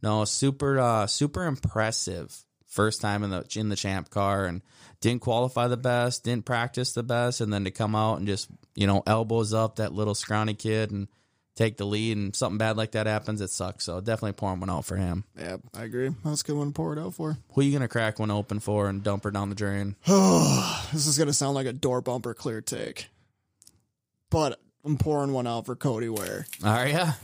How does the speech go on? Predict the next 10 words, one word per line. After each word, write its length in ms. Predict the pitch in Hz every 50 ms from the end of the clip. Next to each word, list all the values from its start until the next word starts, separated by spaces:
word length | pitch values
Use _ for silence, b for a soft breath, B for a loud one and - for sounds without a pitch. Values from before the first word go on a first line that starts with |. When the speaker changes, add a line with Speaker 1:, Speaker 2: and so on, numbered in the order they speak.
| 113 -
Speaker 2:
'Cause 440 | - 180 170 165 156 135 123 127
this 320 | 139 170 185 185 - - -
guy, 520 | - 156 160 151 139 135 135 - 285 277 -
<laughs> 2000 | - - - - - - 190 - - - - - - - - - - - - - - - - - - - - - - - - - - - - - - - -
the 80 | - 160
last 380 | 160 170 175 175 170 - -
three 220 | - 170 196 233 262
weeks, 600 | 285 302 269 196 151 - - - - - - - - - - - - - - - - - - _ _ _ _ _ _ _ _ _ -
he's 240 | 170 180 185 165
attempted 760 | 175 156 - - 208 233 262 247 240 208 180 156 135 131 123